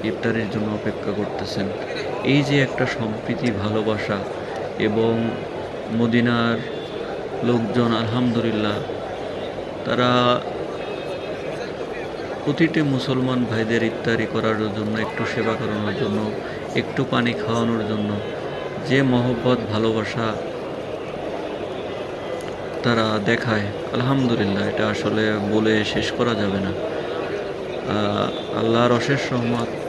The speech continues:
আহ, পৃথিবীর প্রায় সকল দেশের মুসলমান ভাইয়েরা এখানে কম বেশি উপস্থিত আছেন। এই যে পৃথিবীর সকল দেশের মুসলমান ভাই বোনেদের, ভাইদের ভিতরে বোনেরাও আছে অন্য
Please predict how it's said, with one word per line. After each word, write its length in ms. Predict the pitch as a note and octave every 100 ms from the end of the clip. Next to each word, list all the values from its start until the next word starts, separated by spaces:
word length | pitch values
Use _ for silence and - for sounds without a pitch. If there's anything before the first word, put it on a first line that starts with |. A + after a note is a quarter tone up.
| - - - - - - - - - A2
আহ, 300 | A2 A2 - - - - - - - -
পৃথিবীর 600 | C3+ - D3 E3 E3 D#3+ - -
প্রায় 200 | B2+ B2
সকল 440 | B2 B2 - C#3+ C#3+
দেশের 440 | C3+ - C3 C3
মুসলমান 600 | B2 A2+ A#2 A2+ A#2 A2+ G#2+
ভাইয়েরা 280 | G#2+ A2
এখানে 360 | A2 A2 G#2 G#2+ -
কম 200 | G#2+ G#2+
বেশি 240 | G#2 -
উপস্থিত 440 | G#2+ - G#2 - G#2+ -
আছেন। 320 | G#2 - G#3 - - - - - - - -
এই 140 | C#3
যে 160 | C#3+ D#3+
পৃথিবীর 400 | D#3 C3+ C#3+ C#3
সকল 680 | - B2 B2+ C3 C3 C3+ C3+ -
দেশের 280 | A#2+ - B2
মুসলমান 640 | A2+ A2 A#2 A#2 A#2 A#2 G#2+
ভাই 240 | G2+ G#2+
বোনেদের, 400 | G#2 G#2+ G#2+ A2 F#2 - - - -
ভাইদের 360 | A2 G#2+ A2 G#2+
ভিতরে 420 | G#2 A2 G#2+ G#2+ -
বোনেরাও 540 | G#2+ G#2+ G#2+ G#2+ G#2+
আছে 320 | G#2+ G2+ A2 G#2+
অন্য 500 | G#2 - G#2 G#2+